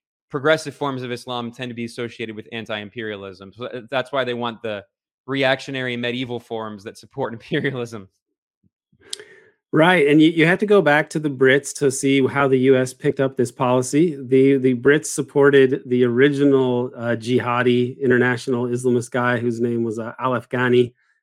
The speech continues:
Speaker 2: and who apparently was a, an atheist who actually j-, and, uh, who believed that you should just use religion to manipulate people for social purposes and social control. Um, and there's a sort of a straight line leading up to,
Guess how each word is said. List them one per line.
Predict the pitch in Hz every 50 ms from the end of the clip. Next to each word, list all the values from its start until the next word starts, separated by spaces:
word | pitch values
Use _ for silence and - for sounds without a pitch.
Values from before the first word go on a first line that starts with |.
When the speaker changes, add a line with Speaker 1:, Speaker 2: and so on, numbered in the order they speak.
| _ _
Speaker 2:
and | 127 123
who | 127 135 135 131 135
apparently | 117 151 156 175 202 196 160 160
was | 156 143 139 139 139 127 117
a, | 156 - 127 123 127 135 131 135
an | 127 117 127
atheist | 127 156 175 - 139 123 131 143 - - - - _ _ _ _ _ -
who | 135 135 131
actually | 127 135 135 - - 135 131 127
j-, | 123 151 -
and, | 139 123 123 120 117
uh, | 120 117 117 117 117 - - 147 - _ - _ -
who | 127 135 135
believed | 135 127 131 135 139 143 135 127
that | 131 131 127 123
you | 117 131
should | 123 - 135 123 123
just | 127 131 123 - 123
use | 127 135 131 123 - - - _ -
religion | 131 120 127 123 127 120 127 127
to | 123
manipulate | 120 123 123 127 127 - 131 120 120 120
people | - 120 120 135 131
for | - - 120
social | - - 147 170 160 - 131 117 - - _ _ -
purposes | 127 117 104 - 107 - - 120 117
and | 113 110 -
social | - 131 123 - 123
control. | 110 - 110 - - 147 147 139 127 127 127 _ _ _ _ _ _ _ _ _ _ _ _ -
Um, | 123 123 123 123 127 - -
and | 135 131 127 127 127 127
there's | 123 123 123 123 110
a | 120 120
sort | - - - 143 131
of | 117
a | 113
straight | - - - 139 139 139 127
line | 127 131 139 160 156 131 123 123 123 117
leading | 117 127 135 135 139 127
up | 123 135 143 - -
to, | - 123 120 113 113 117 120